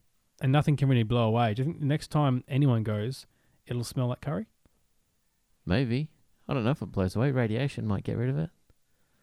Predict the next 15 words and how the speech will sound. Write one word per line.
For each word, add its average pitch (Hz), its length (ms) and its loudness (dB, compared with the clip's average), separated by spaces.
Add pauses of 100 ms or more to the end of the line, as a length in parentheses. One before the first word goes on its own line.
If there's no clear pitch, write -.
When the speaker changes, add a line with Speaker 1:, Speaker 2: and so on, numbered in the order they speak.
(960)
Speaker 1:
Yeah, 185 240 0 (160)
maybe. 123 400 0 (280)
Speaker 2:
<laughs> - 300 -10
Speaker 1:
There's 226 140 2
no 320 80 2
radiation 120 460 2
on 123 40 0
the 117 60 2
moon, 120 260 0
is 226 140 -4
there? 320 140 0 (300)
Speaker 2:
Yeah, 175 180 6
space - 320 0
has 110 180 0
radiation. 92 540 -4